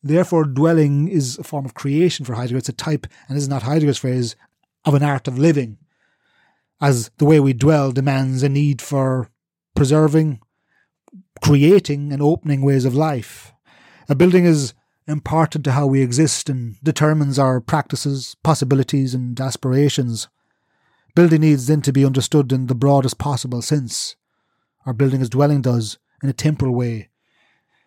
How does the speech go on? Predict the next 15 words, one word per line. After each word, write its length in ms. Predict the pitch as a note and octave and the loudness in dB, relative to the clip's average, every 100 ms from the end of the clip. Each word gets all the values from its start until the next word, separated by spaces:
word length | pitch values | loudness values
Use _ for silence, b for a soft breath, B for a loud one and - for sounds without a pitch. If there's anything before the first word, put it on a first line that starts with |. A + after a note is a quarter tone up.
| _ | _
And 340 | C#3+ C3+ A#2 - _ - | -2 -2 -2 -8 _ -4
our 80 | C#3 | 0
buildings 320 | B2+ D3+ C3+ | 4 4 4
need 120 | D3 | 2
to 60 | C3+ | 0
be 60 | |
designed 480 | C3 B2+ D3 D3 C#3+ | 0 2 2 4 2
with 120 | B2+ | 2
a, 280 | C#3 C3 A2 - | 2 2 0 -4
a 100 | C3+ | -4
sense 260 | - C#3 | 0 0
of 120 | C#3 | -2
span 560 | - - D#3+ C3 A2 - | -4 0 0 0 -6 -12
that 220 | D3 B2 - - | -10 -10 -12 -6
generates 680 | D3+ C#3+ C3+ B2+ - - | 0 2 2 0 -2 -10